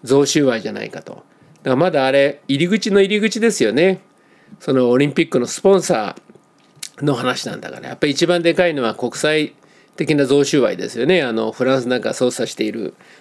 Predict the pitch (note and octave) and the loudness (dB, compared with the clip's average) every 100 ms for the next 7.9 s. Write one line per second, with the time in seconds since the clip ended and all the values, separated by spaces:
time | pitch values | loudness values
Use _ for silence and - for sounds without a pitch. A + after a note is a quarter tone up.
0 | - C#3+ D3+ D#3 C#3 D3+ A3 F#3+ - G#2 | -4 0 0 -2 -4 0 2 2 -2 -8
1 | G#2+ A2 B2+ B2 B2+ - - - D#3 F3 | -8 -2 -2 0 -2 -4 -6 -4 -2 -2
2 | A#2+ _ - - - _ _ _ _ - | -6 _ -20 -20 -20 _ _ _ _ 0
3 | C#3+ D#3 B2 E3+ D#3+ F#3 F#3+ G3+ D#3 C3 | 2 2 4 4 4 2 0 0 0 2
4 | B2+ C#3+ C#3 G#2+ A2+ A2+ A2+ A2+ A2+ - | 2 2 2 0 0 0 0 0 0 -2
5 | _ _ _ _ - A#2 F3 G3+ B3 E3 | _ _ _ _ -12 -2 0 2 2 2
6 | B2 - E3+ F#3 A#2+ G#2+ G2+ - _ - | 0 0 2 2 0 -4 -4 -8 _ -20
7 | - C3 - D#3+ D3+ D3 - - | -4 -4 0 -2 -2 -4 -4 -10